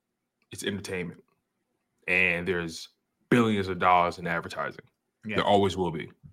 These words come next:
Speaker 1: And that's where most of the money comes from.
Speaker 2: Yeah. Yeah, I, and, and look, the, the, the problem is too,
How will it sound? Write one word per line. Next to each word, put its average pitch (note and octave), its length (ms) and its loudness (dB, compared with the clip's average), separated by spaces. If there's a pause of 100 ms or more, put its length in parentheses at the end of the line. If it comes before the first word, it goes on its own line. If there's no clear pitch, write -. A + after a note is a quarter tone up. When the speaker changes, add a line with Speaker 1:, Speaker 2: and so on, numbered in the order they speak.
(800)
Speaker 1:
And A2+ 100 0
that's A#2+ 180 6
where B2 80 6
most A2+ 160 4
of A#2+ 40 4
the G#2+ 60 2
money G#2 120 0
comes A#2+ 180 -2
from. - 180 -12 (480)
Speaker 2:
Yeah. A3 180 -2 (920)
Yeah, A3+ 240 2
I, A#3 80 6 (100)
and, C4 140 2
and C4 140 2
look, D#3 160 2
the, D#3+ 140 0
the, E3 180 0
the D3 160 -2
problem A#3 440 0
is C3 200 -4
too, C#3 500 -4